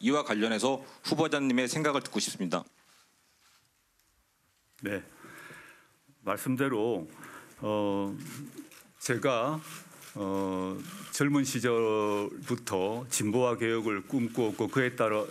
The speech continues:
Speaker 2: 그를 위해서 저 나름 열심히 살아, 애를 쓰고 살았습니다. 개혁주의자가 되려고 노력을 했지만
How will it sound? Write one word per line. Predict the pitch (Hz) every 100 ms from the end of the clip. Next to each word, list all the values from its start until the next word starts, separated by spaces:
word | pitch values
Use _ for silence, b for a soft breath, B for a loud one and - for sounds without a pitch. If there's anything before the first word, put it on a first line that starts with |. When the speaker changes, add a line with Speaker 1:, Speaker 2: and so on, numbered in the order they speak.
| 156 -
Speaker 2:
그를 | 127 127 131 131 104
위해서 | 104 107 117 104 - - B B B -
저 | -
나름 | 120 104 113
열심히 | 107 113 - 113
살아, | 101 127 117
애를 | 120 120
쓰고 | 127 - 120 113 117 - - -
살았습니다. | - 120 110 - 92 82 - - B B B B B - -
개혁주의자가 | - 147 156 - 139 131 123 113 110
되려고 | 113 113 117
노력을 | 107 123 113 98
했지만 | 131 - 101 107 85